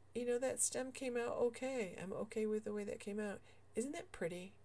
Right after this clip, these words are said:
Like, the detail is just so pretty. It's such a, like, I tried, actually tried watercoloring this. Don't do that. All those little tiny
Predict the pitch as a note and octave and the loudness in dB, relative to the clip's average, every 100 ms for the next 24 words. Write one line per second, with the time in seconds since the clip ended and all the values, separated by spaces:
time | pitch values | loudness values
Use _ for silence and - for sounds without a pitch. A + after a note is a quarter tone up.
0 | - - - - - - G3 F#3+ F#3+ A#3+ | -20 -20 -20 -20 -8 -6 -4 -4 0 2
1 | B3 C4 - G3 G3 - - - F3+ F3+ | 4 4 4 2 4 4 6 4 4 -2
2 | - - E3 D#3 F2 - - - - - | -6 -2 -2 -2 -4 -8 -10 -10 -12 -14
3 | - - - - - - - - - - | -10 -12 -12 -18 -18 -18 -18 -18 -20 -18
4 | - - - - A#3+ C4 A3 F3+ G3 G3 | -14 -2 2 4 4 8 8 8 4 4
5 | A3 - C4+ D4 C4+ G#3+ A3 B3+ C4+ A#3 | 4 4 4 4 6 4 2 0 4 2
6 | E3+ D3+ E3 F#3 A3+ G#3+ A3 A3 A3 - | 4 6 6 6 4 4 6 6 6 4
7 | - F3 - - - - - - - - | 2 -2 -2 -6 -6 -6 -8 -14 -16 -16
8 | - - - - G#3+ A3 G#3 F#3+ F3+ F#3 | -16 -16 -14 8 12 12 12 12 2 4
9 | F#3+ F#3+ G3+ F3 F3 F#3 F#3 F#3 F#3 | 6 6 4 4 2 0 0 0 -2